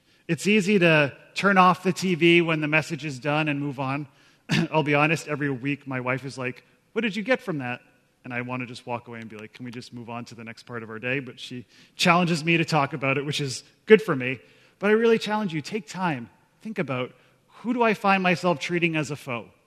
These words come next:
And maybe the person, the people have come to mind, maybe not. And then next, once you have that name, those people, what's call-, God calling me to do in that relationship? How can I turn them from a foe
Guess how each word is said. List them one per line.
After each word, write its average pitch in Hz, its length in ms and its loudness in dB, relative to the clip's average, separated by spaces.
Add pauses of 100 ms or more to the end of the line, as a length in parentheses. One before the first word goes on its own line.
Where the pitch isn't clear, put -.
(760)
And 147 120 -4
maybe 180 260 6
the 190 100 4
person, 185 480 0
the 160 80 0
people 170 300 -4
have 156 140 0
come 170 180 -4
to 160 100 -12
mind, 165 280 -6
maybe 156 240 -6
not. 143 280 -6 (1600)
And 190 120 4
then 196 140 4
next, 208 440 0 (120)
once 185 320 -2
you 208 80 0
have 175 240 4
that 160 180 2
name, 165 340 0
those 156 200 0
people, 165 560 -4
what's 175 200 -10
call-, 185 280 -8
God 160 340 -2
calling 160 320 -6
me 147 120 -4
to 135 100 -8
do 131 380 -6 (440)
in 147 120 -6
that 143 180 0
relationship? 131 640 -6
How 185 260 -2
can 190 220 -4
I 185 80 4
turn 185 340 -2
them 135 220 -2
from 143 240 -4
a 131 80 -4
foe 143 560 -2